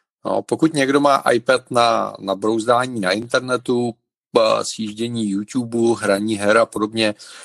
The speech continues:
tak se pro něj v zásadě jako nic nezměnilo a je to úplně jedno. Ale, a pokud, a, používá iPad někdo místo počítače, jako třeba já na cestách,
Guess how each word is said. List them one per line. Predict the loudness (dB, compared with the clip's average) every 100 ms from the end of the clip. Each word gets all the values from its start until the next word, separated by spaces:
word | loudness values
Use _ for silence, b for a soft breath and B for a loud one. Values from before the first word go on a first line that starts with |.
| B
tak | -10 -4
se | -4
pro | 0 0
něj | 2 2
v |
zásadě | 2 2 0 0
jako | -2 -2
nic | -6 -4
nezměnilo | -2 -2 -2 -2 0 0 0 0 -2
a | -2 -4
je | -6
to | -6 -8
úplně | -4 -4 0
jedno. | -2 -2 -8 B B B B B B _ _ -4
Ale, | 2 2 2 2 2 2 2 0
a | 0 2 0
pokud, | 0 -6 -4 -6 2
a, | 4 4 0 _
používá | -2 -2 -2 -4 -2 2 4 2 2
iPad | -2 0 -4 -2
někdo | -4 -2 -4
místo | -4 -4 -4
počítače, | -6 -8 -4 -4 -2 -4
jako | -4 -8
třeba | -4 0
já | 2 2
na | -2
cestách, | -4 -4 0 0 0 -6